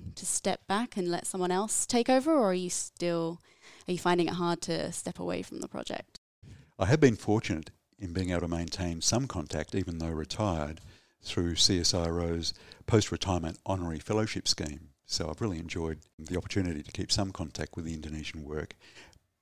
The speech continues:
Speaker 2: The person who has taken over my position, her name is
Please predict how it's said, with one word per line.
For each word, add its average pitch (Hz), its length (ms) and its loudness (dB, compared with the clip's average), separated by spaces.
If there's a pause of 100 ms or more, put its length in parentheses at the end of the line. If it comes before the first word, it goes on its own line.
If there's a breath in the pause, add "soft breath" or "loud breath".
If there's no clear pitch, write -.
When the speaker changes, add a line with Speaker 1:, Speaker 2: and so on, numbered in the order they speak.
(120)
Speaker 2:
The 85 80 -2
person 123 380 4
who 90 120 0
has 87 120 2
taken 92 320 0
over 104 180 2
my 85 220 0
position, - 600 -6
her 82 80 -6
name 80 280 -4
is 78 280 -2